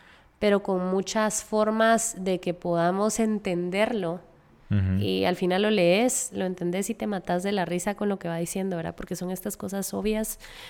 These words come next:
Speaker 1: que nosotros pasamos siempre por alto, porque es lo más fácil, ¿no?
Speaker 2: Ujú.
Speaker 1: Entonces, eh, se los vamos a dejar ahí en el, en, en,
Speaker 2: A ver,
Speaker 1: en la
Speaker 2: lo ponemos.
Speaker 1: publicación para que ustedes puedan leerlo,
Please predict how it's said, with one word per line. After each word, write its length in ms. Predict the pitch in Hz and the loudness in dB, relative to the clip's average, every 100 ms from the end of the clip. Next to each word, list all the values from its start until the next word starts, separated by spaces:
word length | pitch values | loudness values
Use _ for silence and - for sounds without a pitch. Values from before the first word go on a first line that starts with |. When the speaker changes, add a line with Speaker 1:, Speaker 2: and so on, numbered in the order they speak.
| - | -14
Speaker 1:
que 120 | - | -4
nosotros 480 | 185 175 180 196 208 | 0 0 -2 -4 -4
pasamos 380 | - 180 175 185 | -4 -2 0 -2
siempre 300 | - 202 208 | -2 -4 -4
por 200 | - 185 | -4 -2
alto, 260 | 190 196 165 | -2 -4 -6
porque 260 | 175 - | -6 -4
es 60 | 165 | -2
lo 80 | 170 | -2
más 200 | 165 - | -4 -2
fácil, 340 | 180 - 160 | -2 -4 -8
¿no? 120 | 165 - - _ _ 107 | -8 -10 -18 _ _ -2
Speaker 2:
Ujú. 300 | 98 92 87 - _ _ _ - | 0 0 -2 -8 _ _ _ -8
Speaker 1:
Entonces, 600 | 170 175 170 202 214 - - - - - - | -2 0 2 4 2 -2 -16 -20 -20 -14 0
eh, 360 | 202 190 180 180 | 4 6 6 6
se 140 | 208 | 6
los 120 | 180 | 8
vamos 280 | 175 190 226 | 6 6 6
a 80 | 240 | 8
dejar 560 | 196 - 202 233 214 - | 8 8 8 8 2 -4
ahí 340 | - 180 185 214 | 0 4 4 4
en 180 | 214 | 4
el, 540 | 208 185 165 156 160 - | 6 6 4 2 -2 -6
en, 100 | - - | -8 -6
en, 120 | 190 | -6
Speaker 2:
A 20 | - | -2
ver, 80 | 190 | 2
Speaker 1:
en 120 | 180 | 4
la 60 | 185 | 4
Speaker 2:
lo 60 | |
ponemos. 140 | 190 180 | 2 2
Speaker 1:
publicación 600 | 175 170 165 196 233 269 - - - - - - _ _ | 2 0 0 0 0 -2 -10 -20 -20 -20 -20 -20 _ _
para 240 | - 190 180 | 0 2 2
que 140 | 190 | 0
ustedes 520 | 170 - 185 208 208 | -4 0 2 2 -2
puedan 840 | - 202 202 214 233 220 190 175 - - - _ | -2 0 4 4 4 2 0 -4 -8 -18 -20 _
leerlo, 760 | - 208 185 185 233 240 170 156 | -2 2 6 4 4 4 4 2